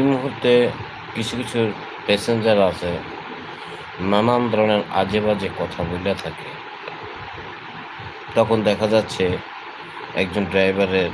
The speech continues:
বা হেল্পারের মান অন্যরকম সেন্টিমেন্টাল হয়ে যায়। সেই ক্ষেত্রে তাদের রাগান্বিত হয়ে তারা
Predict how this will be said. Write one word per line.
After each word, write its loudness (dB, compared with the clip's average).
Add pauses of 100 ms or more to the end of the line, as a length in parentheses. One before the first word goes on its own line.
(360)
বা 4 (100)
হেল্পারের 2 (1120)
মান 4 (1200)
অন্যরকম 4 (1200)
সেন্টিমেন্টাল 0 (100)
হয়ে 4
যায়। -8 (1300)
সেই 2
ক্ষেত্রে 4 (880)
তাদের 4 (1700)
রাগান্বিত 0 (120)
হয়ে 2 (140)
তারা 6